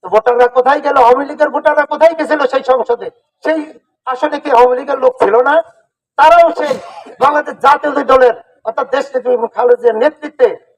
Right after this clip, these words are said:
সেই ভোট বর্জন করেছিল তারাও। আবার ঠিক উনি উনিশশো, উনিশশো আঠারো সনে কিন্তু উনি বলছিলেন যে, "আমি বঙ্গবন্ধুর কন্যা, আমি যা বলি তা করি।"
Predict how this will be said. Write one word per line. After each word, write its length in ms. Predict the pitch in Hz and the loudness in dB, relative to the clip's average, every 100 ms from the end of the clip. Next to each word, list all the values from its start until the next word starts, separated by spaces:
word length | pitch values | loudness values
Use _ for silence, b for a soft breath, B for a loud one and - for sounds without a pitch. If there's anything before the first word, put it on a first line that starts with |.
| _ | _
সেই 160 | 269 247 | -8 -6
ভোট 240 | 202 339 | 0 0
বর্জন 360 | 339 285 262 240 | 0 -2 0 0
করেছিল 380 | 226 226 226 208 | -2 -2 -2 -2
তারাও। 300 | 202 185 - - _ _ _ _ _ | 0 0 -4 -8 _ _ _ _ _
আবার 380 | 190 220 262 277 | -2 2 2 0
ঠিক 280 | 277 262 262 _ _ _ _ - | -2 -4 -6 _ _ _ _ -4
উনি 240 | 233 254 247 | 0 0 2
উনিশশো, 580 | 247 254 247 220 - - - | 2 2 -2 -4 -6 -6 -4
উনিশশো 320 | 254 269 262 | -2 0 0
আঠারো 460 | - 262 - 349 | 0 2 2 2
সনে 260 | 302 277 254 | 0 0 0
কিন্তু 260 | 233 233 226 | -2 0 -2
উনি 100 | 208 | 0
বলছিলেন 460 | 202 202 202 190 - _ _ _ _ _ _ _ _ _ - | -4 -4 -6 -4 -6 _ _ _ _ _ _ _ _ _ 0
যে, 60 | |
"আমি 360 | 220 214 254 294 _ _ _ _ _ _ | 0 2 0 -2 _ _ _ _ _ _
বঙ্গবন্ধুর 680 | 214 240 226 214 214 196 165 - | -6 -2 -2 -2 -6 -6 -6 -6
কন্যা, 400 | 220 196 170 - _ _ | -4 -4 -4 -8 _ _
আমি 200 | 190 208 | -8 -6
যা 220 | 196 202 | -4 -4
বলি 380 | 196 214 277 302 - _ _ - | 0 -2 -2 -10 -14 _ _ -8
তা 120 | 208 | -6
করি।" 420 | 202 208 196 - | -2 -2 -2 -6